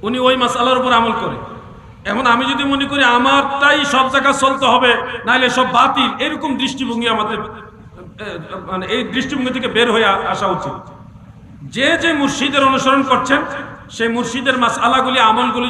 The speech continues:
যদি কোনো না কোনো মুজতাহিদের অনুসরণে হয় তাহলে আপনারা ফলো করেন, ফিতনায় যাবেন না। দ্বিতীয়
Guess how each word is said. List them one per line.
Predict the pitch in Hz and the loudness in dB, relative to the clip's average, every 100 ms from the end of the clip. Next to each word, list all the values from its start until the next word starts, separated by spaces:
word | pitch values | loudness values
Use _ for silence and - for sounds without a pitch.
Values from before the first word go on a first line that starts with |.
| 254 | -4
যদি | 247 254 | -6 -6
কোনো | 247 254 | -4 -2
না | 302 | 0
কোনো | 302 311 285 | 0 0 -2
মুজতাহিদের | 262 - 262 220 254 240 226 | -2 -2 0 0 0 0 0
অনুসরণে | 233 262 285 277 202 | 0 2 2 4 4
হয় | 175 - - - - - - | 4 2 -4 -8 -14 -14 -2
তাহলে | 220 233 233 | 2 4 2
আপনারা | 202 208 208 | 2 2 2
ফলো | 220 254 | 2 2
করেন, | - 160 123 - - - - - | 2 -2 -4 -8 -14 -18 -20 -6
ফিতনায় | 269 - 262 233 | -4 0 0 2
যাবেন | 190 170 151 127 | 2 0 -2 -6
না। | - - - - - 135 | -10 -14 -16 -20 -20 -8
দ্বিতীয় | 214 254 302 | -4 -2 2